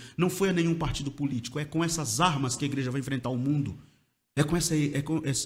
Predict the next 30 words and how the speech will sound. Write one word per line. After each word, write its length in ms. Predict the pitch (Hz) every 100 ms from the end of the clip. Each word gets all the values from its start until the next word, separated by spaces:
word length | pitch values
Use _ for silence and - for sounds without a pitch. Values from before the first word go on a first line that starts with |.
| -
é 40 |
com 140 | -
essas 300 | 151 147 104
armas 280 | 139 190 170
que 80 | 151
a 20 |
igreja 240 | 139 147 139
vai 100 | 147
enfrentar 600 | 139 135 131 127 147 - - -
qualquer. 520 | - 165 - 190 -
E 80 | 156
eu 80 | 160
falei 260 | 160 139 147
isso 140 | 147
numa 120 | 139
pregação 380 | 131 135 127 139
recente 400 | 127 120 131 123
agora, 300 | 113 131 127
eu 120 | 117
disse 180 | 120 123
assim, 320 | - 123 98 - - _ _ _ _ _ -
"A 80 | 127
igreja 340 | 117 147 180
de 120 | 160
Jesus 540 | 143 135 107 135 127 110
na 100 | 120
terra 500 | - 123 120 90 - - _ _ _ _ _ _ _ _ _ _ _ _ -
é 60 |
tão 260 | 123 175 190
poderosa, 720 | - 165 156 120 110 101 -